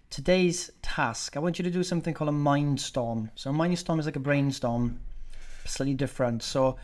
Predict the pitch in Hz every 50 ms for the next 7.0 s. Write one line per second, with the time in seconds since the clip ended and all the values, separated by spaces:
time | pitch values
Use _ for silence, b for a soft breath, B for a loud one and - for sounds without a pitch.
0 | B B B B B B B 156 165 - - 170 - - - 165 165 151 143 -
1 | 160 147 151 151 156 151 160 147 151 147 147 139 135 127 135 139 139 131 127 131
2 | 135 131 120 139 131 127 127 127 120 117 - - - - 127 120 - 123 - -
3 | 135 131 127 - - - 143 143 139 135 - - 123 113 - 127 113 - - -
4 | - 123 123 120 117 117 - 123 120 113 139 135 131 127 - - 135 135 131 127
5 | 127 123 120 110 127 131 127 - - - 135 131 131 131 123 - 120 - - 127
6 | 113 - - 123 123 123 120 - - - 117 123 131 127 117 - 127 123 -